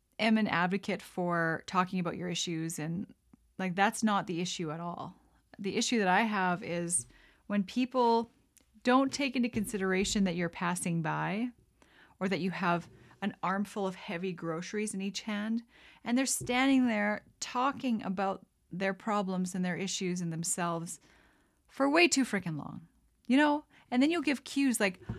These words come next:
"Ah, oh, yes, right here. Hey, I, uh," and then they cut you off and, <laughs> and then they keep talking.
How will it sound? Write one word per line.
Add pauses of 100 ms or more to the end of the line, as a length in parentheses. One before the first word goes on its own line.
(140)
"Ah,
oh,
yes,
right
here. (160)
Hey,
I,
uh,"
and
then
they
cut
you
off
and, (340)
<laughs>
and
then
they
keep
talking.